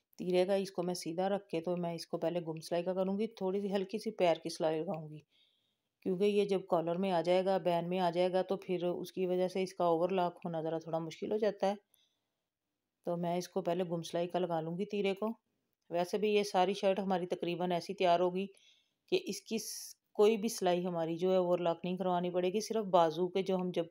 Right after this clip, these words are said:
कंधे इसको लगाएंगे, बाजू लगाएंगे, तो वो बाजू की और ये कंधे की जो होती है इसकी सिलाई, सिर्फ वही ओवरलॉक होगी, बाकी सारी ये गुम सिलाई में आ जाएगा। ये अब हम इसको, मैं पलट के इसको पूरी सिलाई कर दूंगी ऐसे।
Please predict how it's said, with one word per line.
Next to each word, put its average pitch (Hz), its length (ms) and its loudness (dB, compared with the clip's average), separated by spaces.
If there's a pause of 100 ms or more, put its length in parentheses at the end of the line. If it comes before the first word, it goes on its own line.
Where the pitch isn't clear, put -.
कंधे 180 380 4
इसको 214 220 -2
लगाएंगे, 170 480 2
बाजू 165 380 0 (580)
लगाएंगे, 175 420 4
तो 196 120 -4
वो 190 140 4
बाजू 160 380 2
की 190 200 -2
और 175 200 2
ये 165 320 -2 (100)
कंधे 175 300 -2
की 185 140 -14
जो 175 160 -2 (240)
होती 170 320 -4
है 165 60 0
इसकी 165 200 -8
सिलाई, 165 360 0
सिर्फ 196 320 -4
वही 175 260 0
ओवरलॉक 160 480 -2
होगी, 156 260 -10 (720)
बाकी 175 320 0
सारी 175 320 -2
ये 180 80 2
गुम 165 200 -4
सिलाई 156 260 -6
में 156 100 -12
आ 156 100 -10
जाएगा। 151 280 -14
ये 165 200 -2
अब 165 140 -2
हम 175 160 -6
इसको, 170 200 -8
मैं 175 160 -2
पलट 170 280 -2
के 180 140 -4
इसको 170 220 -4
पूरी 165 220 -2
सिलाई 180 240 0
कर 180 160 2
दूंगी 190 240 0
ऐसे। 175 280 0